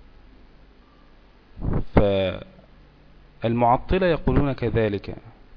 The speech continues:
يعطلون صفات الله تبارك وتعالى، وكأنهم يعبدون عدما، لأن هذه من صفات العدم، ليس له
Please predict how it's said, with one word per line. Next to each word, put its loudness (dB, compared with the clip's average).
يعطلون 0
صفات -4
الله -2
تبارك 2
وتعالى، -6
وكأنهم 0
يعبدون 4
عدما، -2
لأن 2
هذه -2
من -2
صفات -4
العدم، -2
ليس -2
له 2